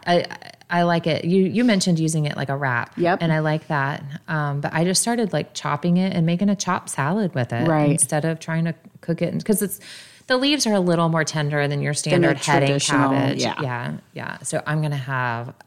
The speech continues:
Speaker 1: a crazy amount of heading cabbage coming out soon. Like, I don't know what we're gonna do with it all. <laughs> It's, there's gonna be a lot of, a lot of sauerkraut happening for sure.
Speaker 2: Um,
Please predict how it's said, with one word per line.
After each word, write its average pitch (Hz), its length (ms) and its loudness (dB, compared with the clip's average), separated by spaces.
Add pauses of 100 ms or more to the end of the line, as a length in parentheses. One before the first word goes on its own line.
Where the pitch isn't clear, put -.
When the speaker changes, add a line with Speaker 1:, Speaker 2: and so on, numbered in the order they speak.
(180)
Speaker 1:
a 139 120 -4
crazy 143 840 0
amount 123 480 -4
of 131 120 -2
heading 127 340 0
cabbage 123 420 -4
coming 131 240 -2
out 120 260 -4
soon. 120 680 -4
Like, 120 400 -6 (280)
I 135 100 0
don't 127 120 0
know 123 100 -2
what 117 140 -4
we're 120 80 -6
gonna 120 180 -2
do 123 100 -4
with 123 180 -6
it 143 80 4
all. 185 160 6 (100)
<laughs> - 140 -4
It's, - 260 0
there's 208 180 2
gonna 170 220 0
be 151 100 2
a 147 80 2
lot 143 240 4
of, 143 140 -2 (400)
a - 80 0
lot 151 220 2
of 151 80 0
sauerkraut 135 560 0
happening 123 500 -4 (520)
for 156 140 0
sure. 127 320 2 (920)
Speaker 2:
Um, 160 880 4